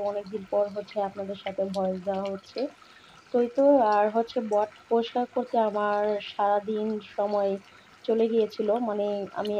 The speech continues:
একা ছিলাম, আর হচ্ছে পরিষ্কার যে করেছিলাম তা আমি আপনাদের মাঝে শেয়ার করতে পারিনি, কারণ হচ্ছে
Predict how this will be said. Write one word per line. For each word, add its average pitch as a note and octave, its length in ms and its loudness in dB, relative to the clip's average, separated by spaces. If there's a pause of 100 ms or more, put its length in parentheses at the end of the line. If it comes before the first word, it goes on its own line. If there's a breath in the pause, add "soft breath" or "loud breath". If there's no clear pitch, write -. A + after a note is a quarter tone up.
একা G#3+ 240 0
ছিলাম, G#3 360 -4 (160)
আর G3 280 0
হচ্ছে G3+ 340 -6 (540 loud breath)
পরিষ্কার A#3 480 2
যে A3+ 100 0
করেছিলাম A#3 640 2
তা G3+ 160 0 (280)
আমি G3+ 300 -6
আপনাদের G3 300 -6
মাঝে G3+ 260 -6
শেয়ার G#3+ 260 -2
করতে A3+ 260 -4
পারিনি, A3 380 2 (460 loud breath)
কারণ A3+ 260 4
হচ্ছে A3+ 340 0